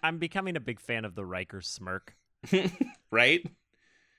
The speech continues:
Speaker 1: Right? Like, he'll say something clever, or he'll say something that's clearly innuendo, and there's just this, this little, it's not quite like a Kirk smirk, it's not all off to the side, it's a little more,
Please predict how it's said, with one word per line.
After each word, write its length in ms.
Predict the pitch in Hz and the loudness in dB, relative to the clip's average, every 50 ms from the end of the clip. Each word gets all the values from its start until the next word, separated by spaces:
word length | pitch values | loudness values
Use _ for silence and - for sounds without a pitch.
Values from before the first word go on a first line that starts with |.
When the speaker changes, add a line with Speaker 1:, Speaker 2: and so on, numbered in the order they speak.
| _ - | _ -4
Speaker 1:
Right? 340 | 131 131 135 143 143 - - | -2 0 2 0 0 -2 -2
Like, 200 | 139 135 135 - | 0 0 0 0
he'll 160 | - 143 135 | -2 -4 -2
say 240 | - - 156 151 151 | -2 -2 0 0 0
something 400 | 143 - 151 117 135 131 127 120 | -2 -4 -6 -4 -4 -6 -6 -6
clever, 500 | - 120 117 110 104 113 117 117 120 - | -6 -4 -2 -2 -2 -2 -2 -4 -4 -6
or 200 | - 117 113 113 | -6 -6 -4 -2
he'll 180 | 117 120 117 113 | -2 -2 -4 -4
say 240 | - - 127 120 | -4 -4 -2 -2
something 320 | 123 - 127 120 110 117 113 | -2 -2 -4 -4 -4 -4 -4
that's 200 | 110 107 95 - | -6 -8 -10 -12
clearly 500 | - - - 123 117 117 110 110 110 110 | -16 -10 -8 -6 -4 -2 -2 -2 -2 -2
innuendo, 560 | 110 104 107 107 104 107 107 104 110 110 110 - - | -4 -4 -6 -4 -4 -4 -4 -4 -6 -6 -6 -6 -8
and 120 | 113 120 | -6 -6
there's 200 | 123 127 120 120 | -6 -6 -6 -8
just 160 | 135 127 - | -12 -12 -8
this, 200 | 143 135 - - _ - | -8 -8 -10 -10 _ -12
this 180 | 214 202 - | -12 -10 -10
little, 200 | 233 214 196 - - - | -10 -10 -12 -12 -10 -10
it's 160 | 202 - - | -10 -8 -6
not 160 | 311 320 - - | -6 -6 -6 -8
quite 280 | - - - 170 165 - | -8 -4 -2 0 0 0
like 220 | 143 135 123 - | 0 -2 -2 -4
a 80 | 101 95 | -6 -12
Kirk 360 | _ - - 151 147 143 - | _ -10 -8 -8 -8 -8 -8
smirk, 380 | - - - 147 135 139 143 - | -12 -10 -6 -4 -6 -6 -6 -8
it's 140 | 120 - | -12 -8
not 140 | - 120 117 | -6 -4 -2
all 140 | 117 113 113 | -2 0 -2
off 180 | 113 113 110 - | -2 -4 -6 -8
to 100 | - 101 | -14 -14
the 100 | 104 98 | -12 -10
side, 460 | - - 113 104 104 107 113 113 - | -8 -6 -4 -4 -4 -4 -4 -6 -8
it's 180 | 117 - - | -12 -14 -12
a 40 | - | -12
little 200 | 135 135 127 120 | -10 -8 -8 -8
more, 380 | 123 120 113 113 110 104 104 | -8 -8 -6 -6 -6 -8 -8